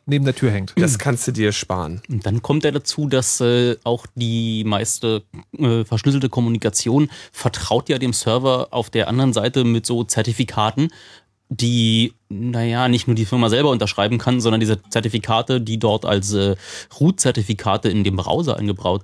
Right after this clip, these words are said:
Speaker 3: baut sind, also da, wo man dem jetzt vertraut, weil man glaubt, das könnte ja eigentlich nur von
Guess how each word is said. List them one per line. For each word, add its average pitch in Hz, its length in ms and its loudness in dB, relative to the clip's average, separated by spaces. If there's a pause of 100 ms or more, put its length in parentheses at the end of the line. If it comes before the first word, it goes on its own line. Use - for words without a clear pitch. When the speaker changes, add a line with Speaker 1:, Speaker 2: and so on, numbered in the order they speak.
Speaker 3:
baut 98 220 -2
sind, 101 160 0
also 101 160 0 (140)
da, 104 360 2
wo 107 320 0
man 107 320 0
dem 113 160 2
jetzt 110 160 0
vertraut, 117 460 -2
weil 123 80 2
man 117 160 0
glaubt, 107 260 -2
das - 100 -6
könnte 131 280 -2
ja 110 100 2
eigentlich 110 240 -4
nur 127 220 2
von 117 260 0